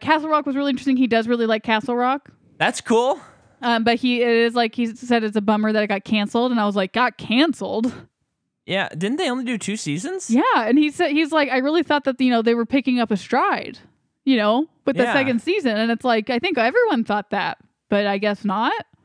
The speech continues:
Speaker 2: That's weird. Yeah. The, both seasons are really good. The, the first one's better.
Speaker 1: Yeah.
Speaker 2: But, um, that's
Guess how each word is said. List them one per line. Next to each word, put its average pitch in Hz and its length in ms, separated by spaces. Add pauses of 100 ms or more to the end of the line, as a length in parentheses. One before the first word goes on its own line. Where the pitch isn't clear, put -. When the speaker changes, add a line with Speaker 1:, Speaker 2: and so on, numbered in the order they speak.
(1160)
Speaker 2:
That's 285 200
weird. 247 420
Yeah. 220 240
The, 175 280
both 233 220
seasons 240 440
are 156 80
really 151 240
good. 139 340
The, 156 180
the 196 100
first 285 240
one's 240 160
better. 143 480 (440)
Speaker 1:
Yeah. 339 160
Speaker 2:
But, 180 180
um, 143 440 (760)
that's 190 360